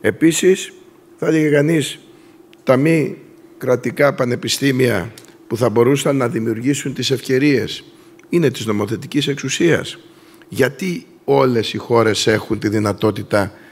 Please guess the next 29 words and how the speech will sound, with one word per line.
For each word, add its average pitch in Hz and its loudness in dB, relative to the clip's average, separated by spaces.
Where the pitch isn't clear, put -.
εκτός 113 -2
από 107 -6
τη 123 -4
χώρα 123 2
μας; 170 0
<clears throat> 196 2
Και 143 0
βέβαια 139 0
φαίνεται 131 -4
ότι 120 -8
χάνουμε 139 -2
μέσα 143 0
από 107 -2
τη 113 -10
συνταγματική 110 -2
αναθεώρηση 120 2
την 120 2
αδυναμία 107 0
να 110 0
περιλαμβάνει 107 -2
το 107 0
άρθρο 113 -2
δε-, 95 -4
δεκαέξι 101 -2
τη 104 -6
δυνατότητα 98 0
αυτή. 101 -4
Εκτός - -2
όμως 156 0